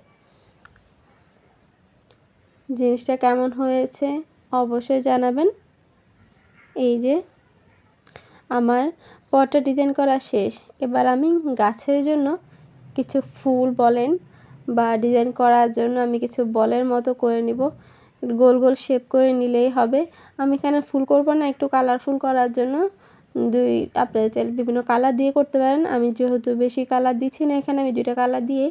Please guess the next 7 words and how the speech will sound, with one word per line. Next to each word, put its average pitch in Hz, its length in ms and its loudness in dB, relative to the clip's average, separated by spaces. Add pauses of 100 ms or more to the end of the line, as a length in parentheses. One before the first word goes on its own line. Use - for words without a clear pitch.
(500)
দুইটা 254 300 -2
ক্লে 254 260 0
দিয়ে 269 240 0 (920)
করে 254 300 2
ফেলছি, 254 420 -2 (540)
কিছু - 280 -4
লাল 254 300 2